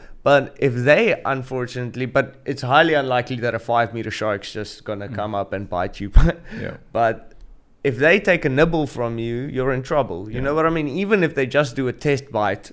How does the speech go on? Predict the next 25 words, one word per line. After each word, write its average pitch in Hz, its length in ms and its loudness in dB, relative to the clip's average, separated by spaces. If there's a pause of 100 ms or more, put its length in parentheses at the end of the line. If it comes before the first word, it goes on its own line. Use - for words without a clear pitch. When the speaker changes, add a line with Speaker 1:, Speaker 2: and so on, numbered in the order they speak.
Speaker 1:
their 127 300 -2
test 131 420 -4
bite 113 400 -6
is 107 300 -12
basically 110 640 -14
Speaker 2:
Yeah. 98 140 -2 (180)
Speaker 1:
<laughs> - 0 -
the 135 240 -2
Speaker 2:
Yeah. - 120 -6
Speaker 1:
size, 123 340 2
Speaker 2:
Yeah. 82 180 -10
Speaker 1:
the 107 120 -12
size 117 340 -4
of 104 120 -14
your 110 160 -8
body, 107 360 -6
unfortunately. 107 840 -10 (460)
Most 175 420 0
times, 220 560 -4 (160)
it 120 140 -4
is, 127 220 0
unfortunately, 147 800 -6
a 123 40 -6
mistaken 113 540 -8
identity. 95 640 -10